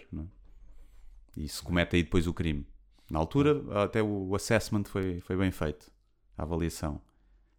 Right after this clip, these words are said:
Speaker 1: Mas depois esta pessoa que devia estar presa mais dez anos, saiu em cinco e passado cinco faz, faz merda.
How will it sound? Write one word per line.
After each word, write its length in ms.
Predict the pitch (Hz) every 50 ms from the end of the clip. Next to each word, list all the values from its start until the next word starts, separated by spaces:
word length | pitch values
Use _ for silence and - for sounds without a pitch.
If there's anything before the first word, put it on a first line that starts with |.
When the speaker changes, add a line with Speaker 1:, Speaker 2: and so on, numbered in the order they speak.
| _ _ _
Speaker 1:
Mas 140 | - 78 76
depois 180 | - - 87 87
esta 220 | 85 - - 92
pessoa 320 | - - - 101 98 87 -
que 60 | -
devia 160 | 85 80 85
estar 120 | - 87 85
presa 220 | - 95 85 87
mais 180 | 90 90 87 85
dez 200 | 90 87 87 101
anos, 200 | 107 98 85 -
saiu 220 | - 87 87 87
em 80 | 90 85
cinco 260 | - - 120 120 120
e 60 | 117
passado 300 | - 104 - 104 101 92 -
cinco 260 | - - 104 101 95
faz, 240 | - 101 90 85 -
faz 200 | - - 82 85
merda. 240 | 87 87 82 76 71